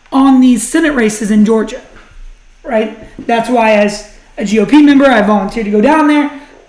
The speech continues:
And that's what we all need to be doing. We all need to be focusing on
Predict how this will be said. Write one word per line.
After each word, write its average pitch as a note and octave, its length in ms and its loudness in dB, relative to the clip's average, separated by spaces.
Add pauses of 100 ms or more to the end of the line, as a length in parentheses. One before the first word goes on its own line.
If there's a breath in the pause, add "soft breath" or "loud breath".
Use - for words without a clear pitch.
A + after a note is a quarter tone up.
(180)
And C#4+ 120 2
that's D#4+ 120 0
what D#4 100 0
we D4 60 2
all B3+ 160 0
need A#3+ 80 -2
to A#3 60 -4
be A3+ 60 -2
doing. G3+ 180 -2
We A3 60 2
all C#4+ 140 0
need D4+ 160 0
to D4 60 -4
be C4 320 -4
focusing A#3 360 -4
on G3+ 220 -6